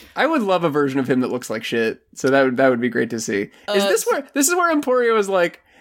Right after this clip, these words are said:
Speaker 1: "You were defeated by everyone, not just me. You were defeated by Anasui, Foo Fight-, what?"
Speaker 2: Mm, yeah,
Speaker 1: Like,
Speaker 2: huh?
Speaker 1: "You were defeated by Mary Lynn Manson.
Speaker 2: I can't hear you. The
Speaker 1: Seko.
Speaker 2: universe is being reborn. Ah!
Speaker 1: Anne, the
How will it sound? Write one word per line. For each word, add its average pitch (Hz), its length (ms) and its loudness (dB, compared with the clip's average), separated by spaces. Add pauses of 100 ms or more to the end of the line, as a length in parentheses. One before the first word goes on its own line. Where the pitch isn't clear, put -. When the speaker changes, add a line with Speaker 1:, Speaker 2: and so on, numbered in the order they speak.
(200)
Speaker 1:
"You 247 220 0
were 202 160 0
defeated 208 480 -2
by 214 200 0
everyone, 196 960 0
not 214 260 0
just 196 260 -2
me. 202 240 0
You 233 160 -2
were 240 80 2
defeated 226 420 -2
by 233 220 0 (140)
Anasui, 269 880 0 (200)
Foo 359 380 0
Fight-, 214 400 0
what?" 190 280 2 (120)
Speaker 2:
Mm, 190 120 -12 (240)
yeah, 175 240 0
Speaker 1:
Like, 214 100 2
Speaker 2:
huh? 240 340 2
Speaker 1:
"You 302 120 2
were 339 120 0
defeated 269 460 0
by 240 440 0
Mary 339 380 0
Lynn 359 300 0
Manson. 226 760 0 (100)
Speaker 2:
I 214 120 0
can't 320 260 0
hear 359 180 2
you. 339 180 2
The - 60 2
Speaker 1:
Seko. 466 100 2
Speaker 2:
universe 214 440 0
is 233 140 -2
being 349 260 -4
reborn. 311 580 0
Ah! 381 840 0
Speaker 1:
Anne, 233 680 0 (160)
the 208 80 -2